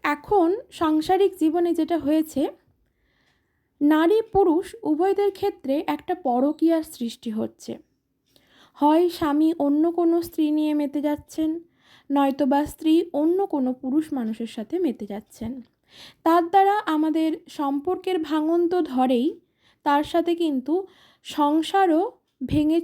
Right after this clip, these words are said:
চৌচির হয়ে যায়। এর যে এফেক্ট সেটা পড়ে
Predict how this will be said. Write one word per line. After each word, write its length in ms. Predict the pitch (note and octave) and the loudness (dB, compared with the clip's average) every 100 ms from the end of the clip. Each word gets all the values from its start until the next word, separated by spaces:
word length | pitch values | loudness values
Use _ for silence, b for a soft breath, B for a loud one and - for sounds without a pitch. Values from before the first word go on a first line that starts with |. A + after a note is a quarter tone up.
| E4+ | -2
চৌচির 480 | D4+ C4+ B3 C4 B3+ | -2 -2 -2 -4 -4
হয়ে 220 | A#3 A3 G#3 | -4 -6 -6
যায়। 240 | G#3 G#3+ - _ _ b b b b b | -10 -12 -16 _ _ b b b b b
এর 220 | D#4+ F4+ G4 - _ _ _ _ | 2 2 2 -4 _ _ _ _
যে 240 | C4+ F4 F#4 F4+ - | -6 -2 0 -2 -2
এফেক্ট 500 | D4 C#4+ F4+ C4+ - _ _ | -2 0 0 0 -2 _ _
সেটা 240 | - C#4 C#4+ | -6 -4 -4
পড়ে 300 | C#4 A#3+ B3+ | -2 0 0